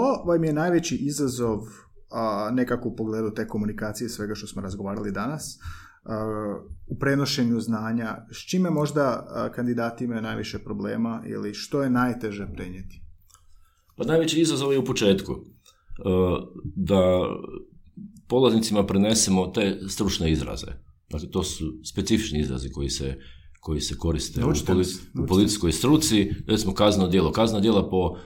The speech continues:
Speaker 2: koje se progone po službenoj dužnosti. Dakle, to je, to je čisto jedan pravni, pravni, ovaj, izraz koji sad treba, dakle,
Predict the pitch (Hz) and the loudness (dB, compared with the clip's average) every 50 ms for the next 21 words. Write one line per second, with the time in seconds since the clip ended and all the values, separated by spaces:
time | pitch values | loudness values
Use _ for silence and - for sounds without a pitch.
0 | - - - - - - 98 95 92 87 82 101 104 98 95 87 85 87 82 - | -18 -20 -20 -20 -4 0 2 2 2 2 2 2 4 4 4 2 2 -2 -2 0
1 | 101 92 82 85 82 80 78 76 76 67 67 67 - 73 76 76 - - 131 123 | 0 0 2 2 0 0 2 0 0 -2 -2 -4 -4 -4 -4 -4 -2 2 2 2
2 | 110 - - - 113 110 - 127 117 - - 127 110 - - 95 95 90 80 - | 2 2 0 -4 -4 0 2 2 2 4 2 0 -2 0 0 2 2 2 2 2
3 | - 101 92 87 78 73 71 69 69 - - - 101 101 90 82 80 78 78 78 | 2 4 4 4 4 2 0 -2 -4 -4 -2 0 2 2 4 4 2 2 2 0
4 | 73 73 73 76 73 76 78 - 107 127 117 113 104 95 - - - 95 92 - | 0 0 -2 -2 0 0 2 2 2 2 4 4 2 2 2 2 2 2 2 4
5 | - - - - 98 92 82 82 85 - - | 2 2 2 2 2 4 4 2 2 0 -2